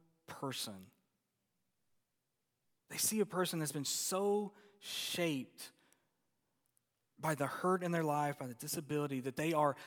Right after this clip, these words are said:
literally forced to be on the margins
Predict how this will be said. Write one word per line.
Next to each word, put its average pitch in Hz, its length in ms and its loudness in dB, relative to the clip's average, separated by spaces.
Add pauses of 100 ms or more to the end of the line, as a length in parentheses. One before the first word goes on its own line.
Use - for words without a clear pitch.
(100)
literally 143 1300 6 (680)
forced 208 720 4 (240)
to 165 100 0
be 143 500 4
on 131 160 2
the 123 80 2
margins 165 1000 4